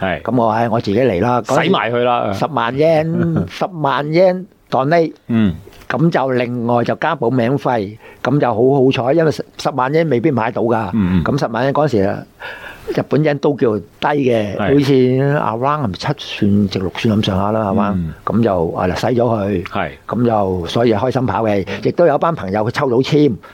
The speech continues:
Speaker 2: 咁就齊齊落去玩咯。
Speaker 1: OK，
Speaker 2: 咁
Speaker 1: 咁啊，
Speaker 2: 開心啊。
Speaker 1: 成隊都係長-
Speaker 2: 因為第一，第一，佢又唔要求你成績，
Speaker 1: 嗯。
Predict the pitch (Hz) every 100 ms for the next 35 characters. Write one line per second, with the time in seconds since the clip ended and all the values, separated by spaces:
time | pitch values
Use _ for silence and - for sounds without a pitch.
0 | - - - 117 98 101 - 95 98 107
1 | 107 95 113 123 117 110 101 98 87 156
2 | - 143 123 170 165 165 175 147 147 160
3 | 170 151 247 202 175 208 - - 120 139
4 | - _ 147 - 160 135 117 175 170 113
5 | 120 98 156